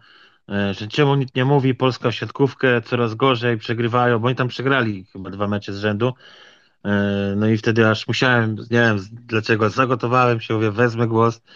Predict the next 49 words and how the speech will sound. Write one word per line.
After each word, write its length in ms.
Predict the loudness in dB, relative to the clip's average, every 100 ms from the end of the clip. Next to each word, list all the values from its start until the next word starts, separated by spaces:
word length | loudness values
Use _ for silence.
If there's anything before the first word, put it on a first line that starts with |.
| -20 -20 _ -20 _
e, 300 | -2 0 2
i 100 | 2
wyjaśnię 540 | 4 4 2 0 0 0
im, 60 |
że 120 | -2
to 240 | 0 0 2
jest 240 | 0 0
bez 160 | 0 0
znaczenia, 480 | -2 0 2 4 2
dlatego 340 | 2 0 0
że 140 | -2
Polska 320 | -2 -2 0 -2
i 60 |
tak 180 | 0 0
ma 240 | 2 2
zapewniony 540 | 0 -2 -2 0 0 2
awans 300 | 2 0 -4
do 100 | -6
tego 200 | -4 -4
finału 380 | -4 0 2 2
jako 200 | -2 -4
gospodarz. 580 | -6 -4 0 0 -2 _ _ -20 -20 -14 -2
A 100 | 2
druga 240 | 2 2
sprawa, 400 | 0 0 2 2
że 140 | -2 -8 _ _ _
tym 160 | -4 -4
składem, 420 | 2 2 2 0
którym 240 | 0 0
tam 180 | 0 0
grali, 340 | 2 2 2
już 240 | -2 -4 -4
pewnie 300 | -4 -2 -4
nigdy 240 | -2 -4
w 40 | -4
życiu 160 | -2
nie 120 | -2
zagrają, 440 | 0 2 4 4 2
więc 200 | 0 0
to 120 | 0
akurat 340 | 2 0 0
jest 120 | -2 0
mało 280 | 0 2
z-, 340 | 0 -6 -6 -4
znaczące, 560 | -2 2 0 2 -4 -4 -16 -20 -20 -6
że 140 | -6
przegrali 500 | -2 0 2 2 0
te 120 | 0
mecze. 380 | -2 0 0 -2